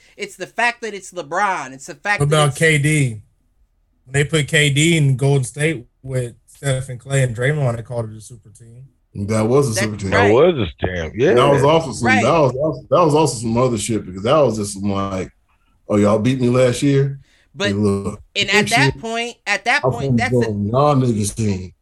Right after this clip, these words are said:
Speaker 1: Right.
Speaker 3: Yeah.
Speaker 1: But at
Speaker 4: And
Speaker 1: that,
Speaker 4: K D
Speaker 1: they
Speaker 4: made it,
Speaker 1: already
Speaker 4: and K D
Speaker 1: was
Speaker 4: made
Speaker 1: a
Speaker 4: it
Speaker 1: super
Speaker 4: super.
Speaker 1: team. They already was a super team even before that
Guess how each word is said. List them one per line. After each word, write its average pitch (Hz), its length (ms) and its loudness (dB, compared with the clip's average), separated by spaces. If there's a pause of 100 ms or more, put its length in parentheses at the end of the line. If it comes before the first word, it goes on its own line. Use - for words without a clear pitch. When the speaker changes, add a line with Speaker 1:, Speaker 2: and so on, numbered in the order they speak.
(280)
Speaker 1:
Right. 175 400 0
Speaker 3:
Yeah. 160 60 0 (1080)
Speaker 1:
But 196 120 -2
at 208 80 2
Speaker 4:
And 202 100 -2
Speaker 1:
that, 254 80 0
Speaker 4:
K 120 120 2
D 127 120 0
Speaker 1:
they 139 160 4
Speaker 4:
made 135 280 2
it, 135 80 2
Speaker 1:
already 117 100 0
Speaker 4:
and 113 80 -4
K 139 260 2
D 143 160 2
Speaker 1:
was 139 60 -6
Speaker 4:
made 143 200 2
Speaker 1:
a 139 40 -6
Speaker 4:
it 131 40 -8
Speaker 1:
super 175 220 -4
Speaker 4:
super. 101 160 -8
Speaker 1:
team. 139 420 -10
They 220 200 -4
already 220 340 -4
was 214 480 -6
a 214 80 -10
super 196 320 -14
team 160 420 -14
even 202 300 -14
before 196 400 -8
that 185 320 -6